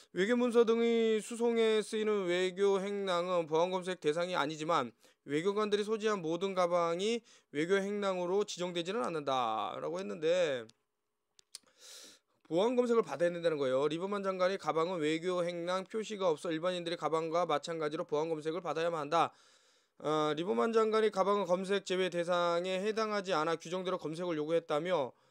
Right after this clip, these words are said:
어, 보통 외교관들도 보안 검색 때 가방 검색에 순조롭게 응했다. 검색을 거부한 것은 이례적인 일이라고 했습니다. 이 사람 얼굴을 잘 보세요. 어, 이스라엘 수교 오십 주년을 맞아 외교장관 회담 등을 위해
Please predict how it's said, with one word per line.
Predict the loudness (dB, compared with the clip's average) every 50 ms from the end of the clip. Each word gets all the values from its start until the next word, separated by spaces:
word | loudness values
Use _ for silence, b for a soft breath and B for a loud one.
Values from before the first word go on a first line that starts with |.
| _ _ _ _ _ _ _ _ _
어, | -10 -6 -4 -4 -2 -2 -2 -2 -4 -4
보통 | -4 -4 -4 -2 0 0 0 2 2
외교관들도 | 0 0 2 0 0 0 -2 -2 0 0 0 0 0
보안 | 4 4 4 6 4
검색 | 2 0 -2 -2 -2 -2 -4 -2 -2
때 | -2 0 0 -2 -2
가방 | -2 -2 0 2 2 2 2 0 -2 -2 -4 -4 -6 -8 -8 -12 -14 -10
검색에 | -6 -6 -6 -4 -4 -4 -4 -4 -4 -6 -6 -6 -6
순조롭게 | -6 -8 -8 -6 -6 -6 -4 -4
응했다. | -2 -2 -2 -4 -4 -4 -4 -4 -4 _ _ _ _ _ _ _ _
검색을 | _ -2 -2 2 4 4 6 6 4
거부한 | 4 4 4 4 4
것은 | 2 0 -2 -4 -4
이례적인 | -2 -2 -2 -2 -2 -2 -4 -6 -6
일이라고 | -6 -4 -2 -2 0 0 -2
했습니다. | -4 -6 -6 -8 -6 -4 -4 -4 -2 -4
이 | -6 -6
사람 | -6 -6 -6
얼굴을 | -6 -4 -4 -4 -6 -4
잘 | -4 -6
보세요. | -6 -6 -8 -8 -8 -6 -6 -6 -8 -8 -12 _ _ _ _ _ _ _ _ _ _ _ _ -20
어, | -18 -16 -14 -14 -14 -14 -14 -14 -14 -16 -16 -16 -16 -16 -16 -16 -16 -16 -16 -14
이스라엘 | -14 -12 -6 -2 -2 0 0 0 -2
수교 | -4 -8 -8 -4 -2 -2 -2
오십 | -2 -4 -8 -10
주년을 | -14 -10 -8 -6 -6 -2
맞아 | -2 0 0 2 2
외교장관 | 0 0 0 -2 -2 0 0 0 0 0 -2 -2 -2 0 0 0
회담 | 0 0 0 -2 -2 -2 -4
등을 | -4 -4 -4 -4 -4
위해 | -2 -2 -2 -2